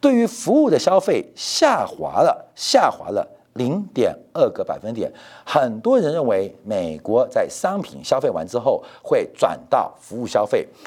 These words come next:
从六月份跟五月份的对比看出来，这个现象并没有发生，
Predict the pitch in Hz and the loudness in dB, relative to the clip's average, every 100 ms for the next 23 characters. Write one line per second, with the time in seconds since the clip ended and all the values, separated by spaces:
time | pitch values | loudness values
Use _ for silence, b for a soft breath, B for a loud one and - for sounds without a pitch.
0 | B - 175 196 226 330 254 202 185 131 | B 0 0 0 2 4 4 4 2 2
1 | 156 123 120 - 117 98 165 180 147 117 | 0 0 -2 -4 -8 -2 4 4 2 -4
2 | - 165 - - 120 98 80 B B - | 0 -2 -2 -8 -8 -6 -10 B B -4
3 | 156 110 - 262 127 - 104 - _ - | -2 0 2 2 2 0 -2 -2 _ 0
4 | 190 117 - 92 117 - - 117 110 107 | 0 -2 -10 -4 -4 -2 0 0 2 -4